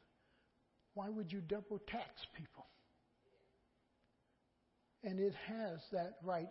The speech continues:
under government at this time to be tax exempt.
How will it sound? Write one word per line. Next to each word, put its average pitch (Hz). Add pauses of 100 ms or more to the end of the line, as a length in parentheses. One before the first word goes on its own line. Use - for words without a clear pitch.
under 170
government 165 (120)
at 160
this 320
time 156 (1500)
to 180
be 156
tax 147 (120)
exempt. -